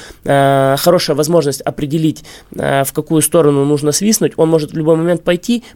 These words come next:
посмотреть повтор и снять все вопросы. За счет этого мы пытаемся, э, сделать наш турнир более прозрачным, э, для всех команд, с учетом того, что он все-таки любительский. Э, еще одно, э, новшество, которое мы придумали, мы дали возможность каждой команде один раз за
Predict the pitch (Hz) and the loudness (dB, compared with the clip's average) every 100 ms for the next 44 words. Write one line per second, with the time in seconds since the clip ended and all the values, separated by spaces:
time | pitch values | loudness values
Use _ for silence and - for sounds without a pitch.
0 | - 139 147 165 208 170 - 180 - 143 | -4 -2 -2 -2 -2 -2 0 0 0 -2
1 | 151 160 - 147 139 135 123 131 - - | 0 0 0 -2 -2 -4 -4 -4 -8 -16
2 | - - 151 165 214 208 160 151 170 151 | -18 -6 -4 0 0 2 2 2 -2 0
3 | 160 160 151 139 - - - 143 139 127 | 0 2 0 -4 -8 -14 -4 0 0 0
4 | 175 156 151 143 160 160 160 139 143 139 | 2 2 0 -2 -2 0 0 2 2 2
5 | 143 135 165 196 - 139 110 - - - | -2 0 2 2 0 -2 -4 -12 -12 -6
6 | 135 135 143 - 160 143 127 120 - - | -4 -2 -2 0 -2 -2 -4 -6 -8 -12
7 | - 151 160 175 147 - - - 143 147 | -8 -4 -2 -2 -4 -6 -10 -8 -4 -2
8 | 135 - - - - - - - - - | -4 -4 -4 -2 -2 -4 -4 -8 -10 -8
9 | - 113 - - 196 196 208 165 139 139 | -6 -6 -8 -2 0 2 4 4 4 2
10 | 139 127 - - - 131 127 147 202 - | 0 0 -8 -18 -8 -4 -2 0 0 0
11 | - 160 151 151 147 139 156 147 202 170 | -2 -2 0 0 0 -2 -2 -2 2 2
12 | 139 147 160 151 135 135 156 143 127 - | 2 2 2 2 -2 -4 -4 -6 -10 -14
13 | _ 160 139 139 - 135 156 202 185 - | _ -2 0 -2 -4 -2 0 2 2 0
14 | 151 139 156 151 143 135 117 131 131 | 0 0 0 2 2 2 0 0 0